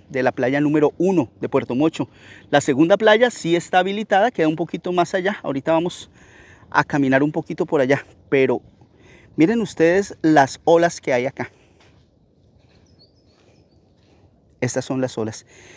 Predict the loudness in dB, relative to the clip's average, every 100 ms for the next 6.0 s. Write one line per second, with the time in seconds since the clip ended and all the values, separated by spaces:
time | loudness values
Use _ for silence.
0 | -20 -8 0 2 4 4 2 0 -4 -4
1 | -6 -8 0 2 4 2 -2 -4 -4 0
2 | 2 2 0 -2 -2 -4 -8 -2 4 6
3 | 4 2 0 -2 -20 _ _ _ _ _
4 | _ -10 -4 0 0 0 -4 -2 -2 -2
5 | -6 0 0 0 0 2 2 -2 -8